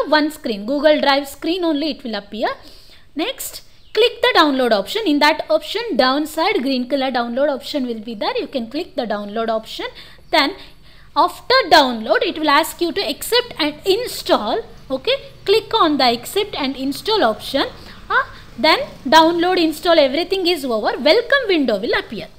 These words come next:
Okay, Google Drive first window will appear. Then click on the get started option. Then finally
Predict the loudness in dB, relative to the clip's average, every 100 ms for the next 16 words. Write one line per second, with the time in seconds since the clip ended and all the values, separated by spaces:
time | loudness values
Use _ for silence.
0 | -14 -8 -4 -4 -2 -2 2 2 4 0
1 | 0 -2 -2 -4 -2 -2 -6 -6 -10 -12
2 | -8 -6 -6 -10 -20 -8 0 0 0 -10
3 | -10 -2 0 0 0 0 0 0 0 0
4 | -6 -4 -2 -2 -6 -8 -6 -6 -8 -6
5 | -4 -4 -10 -20 -12 -4 -4 -4 0 2
6 | 2 -2